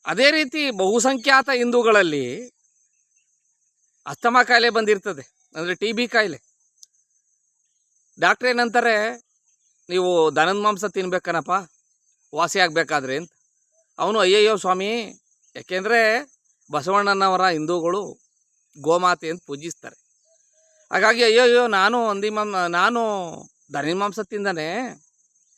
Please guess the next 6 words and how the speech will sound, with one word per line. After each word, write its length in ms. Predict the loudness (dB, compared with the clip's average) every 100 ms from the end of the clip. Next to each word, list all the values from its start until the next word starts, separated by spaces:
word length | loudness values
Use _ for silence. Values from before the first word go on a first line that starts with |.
| _ -8
ಅಯ್ಯಯ್ಯೋ 280 | -2 0 0
ತಿನ್ನುವುದಿಲ್ಲ 500 | -4 -6 -4 -2 0
ನಾನು" 320 | 2 0 -2
ಅಂದ್ರೆ 200 | -4 -2
ಅವನೇನ್ 320 | -2 -4 -2
ಮಾಡ್ತಾನೆ, 720 | -4 -4 -8 -8 -8 -10 -16